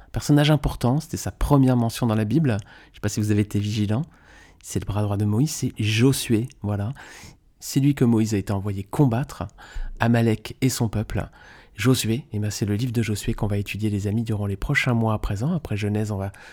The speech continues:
maintenant étudier les livres de Josué. C'est un magnifique personnage qu'on va découvrir durant nos prochaines études. On va étudier, euh,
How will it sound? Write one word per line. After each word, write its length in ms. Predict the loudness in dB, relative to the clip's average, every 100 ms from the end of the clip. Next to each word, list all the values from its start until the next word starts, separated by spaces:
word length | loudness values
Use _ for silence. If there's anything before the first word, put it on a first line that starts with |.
| -8
maintenant 240 | -6 -2 -2
étudier 280 | -2 -2 0
les 120 | 0
livres 240 | 0 -2
de 120 | -2
Josué. 520 | 0 0 0 0 -2 -2 -12 -20 -20
C'est 180 | -2
un 40 | 2
magnifique 540 | 4 6 4 2 -2
personnage 500 | -2 0 0 2 0
qu'on 120 | -2
va 100 | -2
découvrir 400 | -2 -4 -4 -4
durant 240 | -2 -2 -2
nos 80 | -2
prochaines 400 | -4 -4 -2 -2
études. 380 | -2 0 0 -2 -8 -20 -20 -8
On 80 | -4
va 160 | 0 0
étudier, 560 | -2 -8 -2 0
euh, 40 | 0